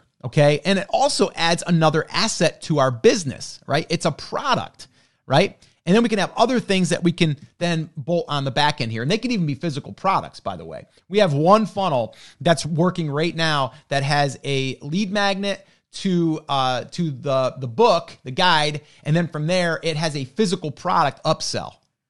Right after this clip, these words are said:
okay? Because we know that they would want that because they're getting this, right? It's kind of like, uh, sharing the tips on how to catch more bass, and a lot of the tips are using lures, and then you're gonna offer the ultimate lure pack,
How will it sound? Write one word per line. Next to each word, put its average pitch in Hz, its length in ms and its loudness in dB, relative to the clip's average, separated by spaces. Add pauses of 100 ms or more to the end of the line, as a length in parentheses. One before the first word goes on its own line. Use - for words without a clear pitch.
(200)
okay? 139 440 -2
Because 139 240 -4
we 147 80 0
know 143 400 4
that 131 340 0
they 135 140 2
would 135 160 -2
want 190 240 2
that 151 180 2
because 139 440 -2 (300)
they're 143 140 -4
getting 117 300 -4
this, - 320 -14
right? 135 280 -6 (220)
It's 139 140 -8
kind 214 240 4
of 196 80 2
like, 175 240 6 (420)
uh, 147 240 2
sharing 190 640 2
the 151 180 2
tips 185 440 2
on 160 120 2
how 147 160 2
to 156 80 2
catch 160 300 0
more 147 160 -2
bass, 156 460 6
and 156 100 0
a 139 40 2
lot 165 200 6
of 170 80 0
the 147 60 -4
tips - 320 -2
are 143 60 0
using 139 360 2
lures, 147 400 4 (160)
and 139 100 0
then 143 140 6
you're 170 140 6
gonna 160 240 2
offer 156 300 2
the 139 180 0
ultimate 151 420 -2
lure 151 400 4
pack, 104 420 -4